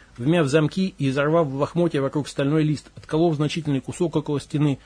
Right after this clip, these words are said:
смяв стальную облицовку дверного проёма. Смяв дверь, а потом выдрав её наружу, так что она торчала теперь на лестничную площадку,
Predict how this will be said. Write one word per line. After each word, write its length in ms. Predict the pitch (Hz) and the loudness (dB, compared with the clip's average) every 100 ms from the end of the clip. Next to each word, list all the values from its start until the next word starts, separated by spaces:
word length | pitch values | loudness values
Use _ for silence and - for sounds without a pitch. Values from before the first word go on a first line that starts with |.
| - - - - | -20 -20 -20 -18
смяв 340 | - 165 160 | -4 0 0
стальную 360 | - 151 156 147 | 0 2 4 2
облицовку 500 | 135 139 180 160 127 | 0 -2 -4 -4 -6
дверного 360 | 131 135 139 | -4 -2 -2
проёма. 480 | 120 131 127 113 101 - - - - | 0 -2 0 -4 -8 -16 -20 -20 -16
Смяв 340 | - 185 170 | -2 2 2
дверь, 320 | 151 202 196 - | 2 0 0 -4
а 80 | 139 | -10
потом 300 | - 160 151 | -6 0 0
выдрав 360 | 123 160 135 - | 4 4 4 0
её 120 | 147 | 0
наружу, 400 | 151 151 113 113 - - | 2 0 -2 -6 -12 -12
так 140 | - - | -8 -4
что 140 | 156 | 0
она 100 | 139 | 0
торчала 400 | 135 151 175 143 | 0 0 2 0
теперь 240 | 127 139 139 | 0 -4 -2
на 120 | 147 | 0
лестничную 320 | 151 - 139 | -2 -2 -4
площадку, 500 | 160 147 131 - | -2 -2 -4 -6